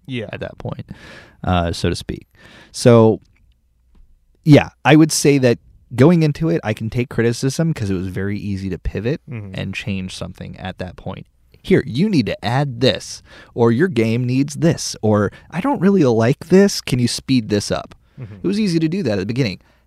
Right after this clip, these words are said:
Speaker 2: After we had an established game, when I had something that I thought was really good, and then somebody would come to me and said, "I really hated this aspect. Why would you do this?"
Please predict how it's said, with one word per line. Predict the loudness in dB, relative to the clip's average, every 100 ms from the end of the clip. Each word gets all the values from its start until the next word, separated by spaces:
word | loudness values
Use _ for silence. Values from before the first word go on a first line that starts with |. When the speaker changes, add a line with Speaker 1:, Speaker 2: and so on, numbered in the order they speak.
| _ 0
Speaker 2:
After | 0 0 -2 0 0 0 0 0
we | 0 0
had | 0 0
an | -2
established | -8 -6 -6 -6 -10
game, | -10 -10 -10 -12
when | -10
I | -8
had | -6 -6 -8
something | -8 -8 -8 -8 -10
that | -12
I |
thought | -14 -14 -14 -14
was | -16
really | -16 -14 -14
good, | -14 -14 -12 -12 -14 _ _ _ _ -10
and | -6
then | -6
somebody | -6 -6 -6
would | -8
come | -8 -10 -8
to |
me | -10 -10
and | -12 -12
said, | -12 -14 -16 _ _ _ _ _ -12
"I | -6
really | -4 -4 -6 -2 -2 -2
hated | -2 -4 -4
this | -10 -12
aspect. | -12 -12 -14 -14 _ -8
Why | -4 -4
would | -4 -8
you | -10
do | -10
this?" | -10 -14 -20